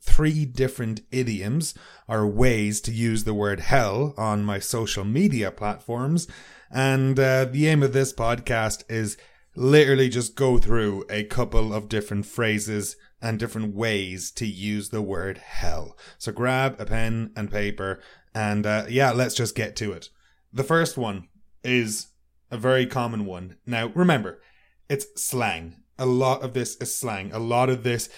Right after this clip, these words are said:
you wouldn't want to use in a work context or in a formal situation.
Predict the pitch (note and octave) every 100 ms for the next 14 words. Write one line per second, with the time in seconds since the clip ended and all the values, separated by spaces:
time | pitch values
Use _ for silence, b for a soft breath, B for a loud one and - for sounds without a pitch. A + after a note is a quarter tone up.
0 | B B A#2 G#2+ B2+ B2+ A#2+ A#2+ A#2 B2+
1 | A#2 A2 A#2+ A2+ G#2+ G#2 - B B -
2 | A2+ A2 A2 A2 A2 A2+ A#2 A#2+ - -
3 | A#2+ A#2 C3 C3 B2+ - G#2 G#2 G2 -
4 | B2 A#2 A2 A2+ - A2 G#2+ G2 G2+ F2+
5 | - C#2+ -